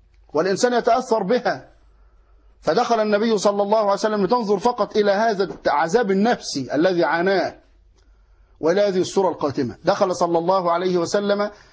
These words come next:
على أبي طالب حينما حضرته الوفاة، فنظر إليه فوجده على سريره مسجى. قال: "يا عماه"، وعنده أبو جهل بن هشام وعبد الله بن، بن، بن أمية بن أبي ربيعة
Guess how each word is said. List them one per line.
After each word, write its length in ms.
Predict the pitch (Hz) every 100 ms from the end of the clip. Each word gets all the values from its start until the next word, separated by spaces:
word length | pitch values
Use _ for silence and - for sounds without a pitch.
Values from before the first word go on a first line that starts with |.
| - -
على 240 | 175 208
أبي 280 | 180 175 175
طالب 420 | 190 214 196 190
حينما 340 | 185 202 175
حضرته 420 | 151 160 165 170 143
الوفاة، 280 | 131 131
فنظر 440 | 131 156 170 160 147
إليه 400 | 147 147 139 147 _ _ _ _ _ _ _ _ _ _ _
فوجده 460 | - 151 147 151 170 151
على 260 | 131 139 127
سريره 440 | 143 143 151 131
مسجى. 460 | 123 - 117 87 80 - - _ -
قال: 280 | 143 147
"يا 160 | 139 139
عماه"، 600 | 131 131 131 147 156 131
وعنده 460 | 135 156 147 139 131
أبو 140 | 131
جهل 280 | 139 165 143
بن 200 | 135 135
هشام 380 | 135 180 185 - _ _ _ _ _ - -
وعبد 280 | 135 147 147
الله 300 | 151 160 143
بن، 180 | 139 123 - -
بن، 400 | 135 139 127 131
بن 140 | 131
أمية 360 | 135 147 165 175
بن 140 | 135
أبي 180 | 143 135
ربيعة 440 | 107 98 87 -